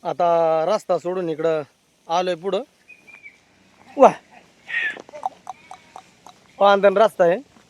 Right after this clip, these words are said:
वाह. तर मग ह्या म्हणजे आमच्या कायमच्या वाटाच माझे पांदणी.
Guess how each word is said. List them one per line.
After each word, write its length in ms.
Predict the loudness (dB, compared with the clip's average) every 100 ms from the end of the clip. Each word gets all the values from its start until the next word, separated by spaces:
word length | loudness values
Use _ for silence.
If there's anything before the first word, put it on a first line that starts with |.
| _ -20 _ _ _ _ _ _ _ _ _ _ _ _ _ _ _ _ _ _ _ _ _ _ _ _ _ -2
वाह. 280 | 2 2 0 _ _ _ _ _ _ _ _ _ _ _ _ _ _ _ _ _ _ _ _ _ _ _ _ -20 _ _ -4
तर 120 | -2
मग 120 | -2
ह्या 220 | 0 0
म्हणजे 200 | 0 0
आमच्या 240 | 0 0 -2
कायमच्या 420 | 4 4 4 4
वाटाच 380 | 6 6 4 2
माझे 260 | 0 -2
पांदणी. 540 | -2 2 2 2 -2